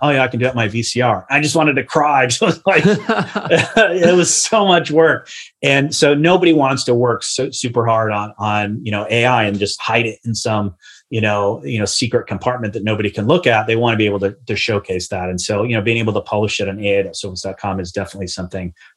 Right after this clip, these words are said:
Speaker 1: our scientists love.
Speaker 2: So is that, has that, like, always been baked into the culture at Sophos of publishing and sharing information like that?
Speaker 1: Yeah, I, I think we wanna, you know, i-, i-, if you were to ask our C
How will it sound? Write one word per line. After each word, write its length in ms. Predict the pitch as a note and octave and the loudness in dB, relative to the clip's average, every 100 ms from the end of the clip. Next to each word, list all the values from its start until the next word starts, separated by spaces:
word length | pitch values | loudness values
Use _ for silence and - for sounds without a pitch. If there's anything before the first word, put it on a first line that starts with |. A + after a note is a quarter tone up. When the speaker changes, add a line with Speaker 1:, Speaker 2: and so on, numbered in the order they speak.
| - | -8
Speaker 1:
our 100 | G2+ | -6
scientists 480 | - G2 F2+ F#2 - | -4 -4 -4 -8 -6
love. 340 | - - - _ _ _ _ _ _ _ - - | -6 -8 -14 _ _ _ _ _ _ _ -20 -14
Speaker 2:
So 160 | - - | -4 -2
is 200 | C3 A#2 | 0 0
that, 260 | C3+ - - - _ _ - - | 0 -2 -8 -18 _ _ -12 -2
has 200 | B2 A#2+ | 0 0
that, 160 | C#3 | 0
like, 140 | C#3+ A#2 | 0 0
always 300 | A2 B2 A#2+ | 0 0 0
been 200 | A#2 G#2+ | -2 0
baked 300 | G#2+ A2 - | 0 0 0
into 200 | A2+ G#2+ | 2 4
the 140 | F#2+ | 2
culture 440 | - G#2 G2+ A#2+ A2+ | 0 -2 0 0 -2
at 100 | - | -2
Sophos 640 | - A#2+ - B2+ B2+ - | -2 -2 -2 -4 -4 -2
of 240 | G2+ F#2 - _ _ | -2 -2 -8 _ _
publishing 600 | A2 G#2+ A2+ - A2+ A2+ | -2 0 0 0 0 0
and 100 | G2+ | -2
sharing 400 | F#2 G2+ G2 G2+ | -2 -2 0 0
information 600 | G2+ G2+ F#2+ F2+ F#2+ - G#2+ | 0 0 -2 -2 -4 -4 -4
like 160 | A2+ | -4
that? 220 | A#2+ B2 - _ _ | -4 -6 -8 _ _
Speaker 1:
Yeah, 380 | C#3+ A#2 A2+ G#2 | -2 2 2 2
I, 260 | A#2+ A#2+ | 2 2
I 40 | B2 | 0
think 240 | E3 D#3+ C3+ | 0 -2 0
we 160 | C3+ | 2
wanna, 360 | F3 E3 D3 C3+ | 4 4 4 2
you 120 | B2 A#2+ | 0 2
know, 180 | A2+ A#2+ | 2 0
i-, 220 | B2+ C3+ | -2 0
i-, 180 | B2+ - | -2 0
if 160 | B2 D3+ | -2 2
you 80 | D3+ | 4
were 60 | |
to 60 | C#3 | 6
ask 240 | C3+ - | 4 2
our 80 | A2+ | -2
C 220 | - C#3 | 0 -4